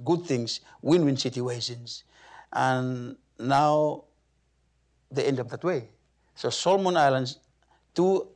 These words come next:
are now going in the same trend of, you know, ways. The Chinese come in our country, now they start to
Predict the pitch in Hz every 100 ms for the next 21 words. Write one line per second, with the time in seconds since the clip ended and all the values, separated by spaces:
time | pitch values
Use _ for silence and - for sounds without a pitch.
0 | _ _ _ _ - 123 135 135 123 135
1 | 135 135 - _ 135 123 - 147 131 -
2 | 131 127 117 - - 120 117 123 - -
3 | - - 120 131 131 120 - _ _ -
4 | 135 151 147 135 - 143 139 139 135 131
5 | - - 120 117 - 139 127 127 117 -
6 | - 139 139 143 - 143 139 147 135 123